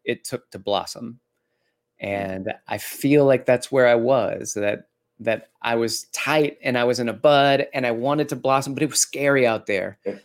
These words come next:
Speaker 1: It was sca-, and I could lose everything. I could blossom and that would be it, right? I would lose everything. But I couldn't not blossom.
Speaker 2: Yeah.
Speaker 1: And,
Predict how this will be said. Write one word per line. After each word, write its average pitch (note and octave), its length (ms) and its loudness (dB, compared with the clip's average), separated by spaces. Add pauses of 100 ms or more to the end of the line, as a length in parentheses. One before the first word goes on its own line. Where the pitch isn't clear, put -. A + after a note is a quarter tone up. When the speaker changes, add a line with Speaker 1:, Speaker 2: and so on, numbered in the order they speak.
(100)
Speaker 1:
It C3+ 80 4
was C3 100 2
sca-, - 160 -2
and D#3+ 140 2
I E3+ 80 2
could E3+ 140 2
lose F#3 240 4
everything. F#3 440 4
I B2+ 100 2
could C3+ 160 -2
blossom D3 460 2
and C3 140 -2
that D3 120 2
would D#3 140 2
be E3 220 4
it, D#3 320 2
right? C3+ 260 2
I B2+ 120 -2
would A2+ 40 -4
lose C3 300 -4
everything. C3 520 -2 (880)
But B2+ 580 2 (760)
I C#3 60 -2
couldn't - 960 0 (180)
not A#2 400 -2
blossom. G#2 560 -6 (480)
Speaker 2:
Yeah. G#2 240 -2
Speaker 1:
And, G2+ 200 -8